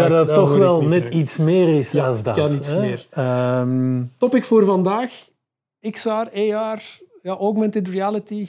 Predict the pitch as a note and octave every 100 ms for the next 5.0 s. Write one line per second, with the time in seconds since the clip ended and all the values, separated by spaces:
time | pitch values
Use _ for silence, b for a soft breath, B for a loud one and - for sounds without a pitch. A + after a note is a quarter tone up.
0 | - D3+ F3 G#3 G3 F#3+ G3 F#3 F3 E3+
1 | E3+ E3+ E3+ D#3+ F3+ - - G3+ F#3+ F3+
2 | E3+ D#3+ E3 E3 D#3+ D3+ D#3 D3+ D3+ D3
3 | C#3+ C#3+ C3+ B2 A#2+ F3+ D3+ C#3 C3+ D3+
4 | D3+ C#3 C#3 C#3+ D3+ C3 - E3+ E3+